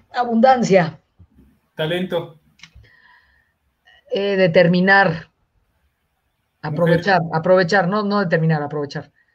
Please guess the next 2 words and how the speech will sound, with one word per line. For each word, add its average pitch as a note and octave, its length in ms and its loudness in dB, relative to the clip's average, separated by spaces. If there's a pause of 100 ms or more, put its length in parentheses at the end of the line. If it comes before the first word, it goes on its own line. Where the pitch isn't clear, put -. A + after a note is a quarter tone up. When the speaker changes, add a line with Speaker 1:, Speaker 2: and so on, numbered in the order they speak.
(340)
Speaker 2:
Mujer. E3 480 -8 (2250)
Speaker 1:
Este, D3+ 1120 -4